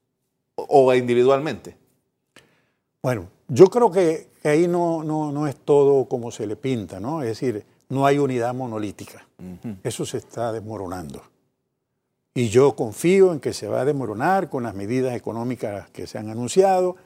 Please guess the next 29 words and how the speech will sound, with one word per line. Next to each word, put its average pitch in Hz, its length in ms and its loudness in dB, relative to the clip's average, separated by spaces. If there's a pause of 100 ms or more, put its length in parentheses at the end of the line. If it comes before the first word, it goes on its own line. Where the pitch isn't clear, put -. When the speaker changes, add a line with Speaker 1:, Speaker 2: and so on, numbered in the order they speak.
(260)
Speaker 2:
y 98 60 -8
probablemente 135 560 0
con 110 340 -6
otras 160 320 0
que 110 140 -2
vuelva 131 440 2
to-, 101 240 -2
a 101 40 -2
retomar 110 580 -4
el 113 160 -4
grupo, 123 460 -4 (400)
eh, 107 280 -6
de 120 140 -4
Lima. 135 320 -2 (640)
Y 131 100 -4
creo 151 340 2
que 131 300 -2
en 113 60 -4
la 110 80 -4
medida 135 400 2
en 127 80 -4
que 123 120 -8
se 104 220 -4
apriete, 180 720 6 (280)
eso 135 240 -6
se 120 160 -8
va 101 140 -4
a 101 60 -4
ir 120 280 -2